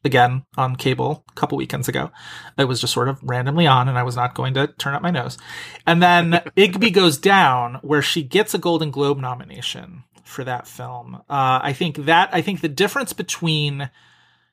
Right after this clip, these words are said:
Speaker 1: Igby Goes Down, her character in Igby Goes Down and her character in Moonlight Mile is very, very instructive about what sort of was going on for her in that awards season, where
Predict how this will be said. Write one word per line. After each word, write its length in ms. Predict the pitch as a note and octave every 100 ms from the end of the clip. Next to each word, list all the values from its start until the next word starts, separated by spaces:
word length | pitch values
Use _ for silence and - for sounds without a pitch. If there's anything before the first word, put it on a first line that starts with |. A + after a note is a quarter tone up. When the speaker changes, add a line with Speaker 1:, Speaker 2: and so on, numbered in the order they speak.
| _ -
Speaker 1:
Igby 340 | D3+ D3 D#3
Goes 260 | E3 D3+ C3
Down, 280 | C#3+ C#3 B2+
her 80 |
character 320 | C3 D#3 D3 E3
in 80 |
Igby 220 | C#3+ C3 C3
Goes 160 | C3+
Down 200 | C3 C3
and 100 | C3+
her 80 | B2+
character 440 | B2+ C3+ B2+ C#3 B2+
in 160 | C3
Moonlight 260 | B2+ B2+ B2+
Mile 220 | B2+ B2
is 160 | C3 B2
very, 340 | B2+ C#3 D3
very 220 | C#3 C3+ C3
instructive 800 | C3 - C3 B2+ - C3 B2 -
about 360 | C#3 C3 C3+ C3+
what 420 | C3 C#3+ - -
sort 280 | - C3+ C3
of 260 | C3 B2 - _ _ _ -
was 300 | C#3 C#3 B2+
going 320 | C#3+ C3+ B2+
on 440 | B2+ B2 B2 B2 - _
for 200 | - B2
her 520 | C#3+ C3 B2+ B2 -
in 340 | - C3+ C3 B2+
that 220 | B2+ B2
awards 420 | D3+ C#3 F3 D#3
season, 500 | - A#2+ A#2 - B2 B2+
where 520 | C3+ C#3 C3+ C3+ B2+